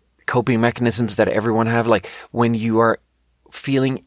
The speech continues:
any type of boredom or anxiety or discomfort, you take your phone out and you check Instagram. And it's just, like, this stress response that everyone does.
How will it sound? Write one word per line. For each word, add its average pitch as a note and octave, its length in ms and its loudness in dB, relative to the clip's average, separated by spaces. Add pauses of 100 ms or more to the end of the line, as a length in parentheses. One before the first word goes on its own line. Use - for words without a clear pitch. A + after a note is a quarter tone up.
any D3+ 300 4
type C3 420 0
of G#2 300 -2
boredom A#2 560 2
or G#2+ 160 0
anxiety G#2+ 560 0
or G2 160 0
discomfort, G2 800 -2 (280)
you A#2 100 -2
take A#2 220 0
your A#2+ 60 -4
phone A2+ 240 0
out A2 120 2
and G#2+ 100 -4
you G#2 80 -6
check G#2+ 180 -2
Instagram. C#3 640 -4 (1600)
And A#2 140 -2
it's - 180 -4
just, A#2 180 -2
like, A#2 140 0
this - 160 -2
stress - 340 0
response C#3 720 -2 (280)
that - 100 2
everyone A#2+ 440 2
does. A#2+ 400 0